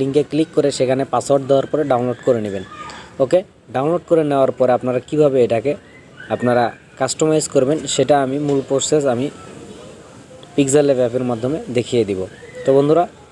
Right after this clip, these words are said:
চলুন কথা না বাড়িয়ে শুরু করি টিউটোরিয়ালের মূল পর্ব। বরাবরের মতো আমি মোহাম্মদ মেহেদী হাসান from টেকটিউন। আপনি দেখতেছেন টেকটিউন মেহেদী YouTube চ্যানেল। যদি আপনি আমার চ্যানেলে নতুন হয়ে থাকেন তাহলে অবশ্যই চ্যানেলটিকে সাবস্ক্রাইব করে must be পাশে থাকা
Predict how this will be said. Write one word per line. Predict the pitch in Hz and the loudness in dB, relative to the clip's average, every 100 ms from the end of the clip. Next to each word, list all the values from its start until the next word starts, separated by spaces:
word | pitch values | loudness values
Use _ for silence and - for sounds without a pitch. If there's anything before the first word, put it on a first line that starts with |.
| - - - | -20 -20 0
চলুন | 156 175 170 | 2 2 0
কথা | 143 147 | -2 0
না | 143 | 0
বাড়িয়ে | 139 139 143 - | 2 2 0 0
শুরু | 139 127 | 0 2
করি | 135 170 - | 2 0 -2
টিউটোরিয়ালের | 147 135 139 131 127 147 - 139 | -2 2 4 6 4 2 -2 0
মূল | 135 117 | 0 2
পর্ব। | 107 98 95 - - - - - 110 | 0 0 -4 -14 -20 -20 -20 -8 0
বরাবরের | 131 135 143 147 | 2 4 2 2
মতো | 143 143 | 2 0
আমি | 143 143 | 2 0
মোহাম্মদ | 131 139 131 127 | 0 0 0 -2
মেহেদী | 127 135 | 2 0
হাসান | 127 151 143 | 2 -2 0
from | 139 131 143 | 0 0 -4
টেকটিউন। | 127 139 143 131 | -4 -4 -4 -2
আপনি | 151 139 | 0 0
দেখতেছেন | 131 143 - 139 | 0 0 0 0
টেকটিউন | 135 - 135 127 | -2 0 0 2
মেহেদী | 123 127 | 2 2
YouTube | 123 120 | 0 0
চ্যানেল। | 127 131 156 - - - 120 | 0 0 -2 -8 -20 -4 0
যদি | 147 156 | 2 2
আপনি | 147 143 | 0 -2
আমার | 135 | -2
চ্যানেলে | 143 143 143 135 | 0 0 0 -2
নতুন | 139 131 | -2 -2
হয়ে | 123 | -2
থাকেন | 127 123 | -2 0
তাহলে | 131 139 | 2 2
অবশ্যই | 147 135 | 2 0
চ্যানেলটিকে | 135 131 131 123 - | -2 0 0 -2 -4
সাবস্ক্রাইব | 117 - 143 - | -4 0 -2 0
করে | 135 127 | -2 2
must | 135 - 135 | 0 -2 -4
be | 131 - - - - | -4 -6 -18 -20 -4
পাশে | 131 143 | 0 2
থাকা | 143 | 2